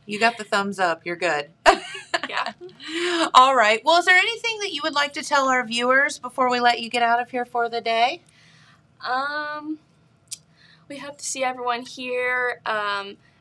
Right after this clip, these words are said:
Speaker 2: and we hope you have a great time at the eightieth Apple Festival.
Speaker 1: It is the eightieth. That's right. All right. Yeah, come out, see these girls. That's what you're there for, right?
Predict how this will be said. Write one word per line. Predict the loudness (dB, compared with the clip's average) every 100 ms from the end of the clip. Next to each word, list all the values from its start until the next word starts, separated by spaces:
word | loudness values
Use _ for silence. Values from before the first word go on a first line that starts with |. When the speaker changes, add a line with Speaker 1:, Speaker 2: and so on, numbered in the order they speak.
| -10
Speaker 2:
and | -8
we | -6
hope | -4 -4
you | -6
have | -2 -2 -2 -6 -12
a | -12
great | -8 -10 -10
time | -12 -12 -12 -14
at | -12 -12 -14
the | -18 -12
eightieth | -10 -10 -10 -12 -14 _ _ _ -18
Apple | -18 -18
Festival. | -20 -18 -18 _ _ _ -20 -20 _ -14
Speaker 1:
It | -8
is | -8 -6
the | -6
eightieth. | -4 -4 -4 -6 -10
That's | -12 -10 -10
right. | -8 -8 -10 -14 _ _ _ _ _ _ _ _ _ _ _
All | -10 -6
right. | -6 -6
Yeah, | 2 2
come | 2 2 4
out, | 2 0
see | -4 -2
these | -2 -2
girls. | 2 4 2 0 -2
That's | -4 -2
what | -2
you're | 0 -2
there | -4
for, | -4 -2 -2
right? | -2 -2 -6